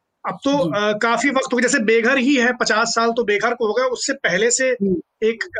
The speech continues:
Speaker 1: अ, रिवायत तो शुरू हो गई थी। हम, अ, महादेवी वर्मा को देखें या उर्दू में अगर इसमत और तमाम जो,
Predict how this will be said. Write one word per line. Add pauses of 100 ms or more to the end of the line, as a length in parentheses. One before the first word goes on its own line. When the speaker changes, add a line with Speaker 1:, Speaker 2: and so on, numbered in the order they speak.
Speaker 1:
अ,
रिवायत
तो
शुरू
हो
गई
थी।
हम,
अ,
महादेवी
वर्मा
को
देखें
या
उर्दू
में
अगर
इसमत
और
तमाम
जो,